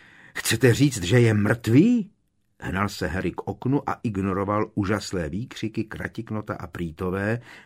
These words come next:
vyvolané jeho nečekanou přítomností. „Ne, není mrtvý,“ odpověděla zahořkle McGonagallová. Na rozdíl od Brumbála měl pořád v ruce hůlku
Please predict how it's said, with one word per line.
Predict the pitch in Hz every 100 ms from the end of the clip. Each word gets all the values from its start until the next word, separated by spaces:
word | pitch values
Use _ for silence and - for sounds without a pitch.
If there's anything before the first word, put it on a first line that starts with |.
| -
vyvolané | 82 127 143 156 160 160 156 156
jeho | 90 104 98 95
nečekanou | 87 95 - 117 110 117
přítomností. | 113 104 80 69 69 - - - - _ _ _ - - - - _ -
„Ne, | 160 156 139 120 95 - _
není | 127 127 120
mrtvý,“ | 107 92 76 85 90 82 - _ _
odpověděla | 104 - 95 87 85 87 87
zahořkle | 87 85 87 - 78
McGonagallová. | 78 73 71 78 85 82 80 80 73 76 76 73 _ _ - - - - _
Na | -
rozdíl | 104 113 95 92 80
od | 110
Brumbála | 98 101 113 104 104 104
měl | 92 90 101 117 123 123
pořád | 123 98 101 104 104 98
v | 78
ruce | 98 92 95
hůlku | 76 95 120 131 123 - 82 71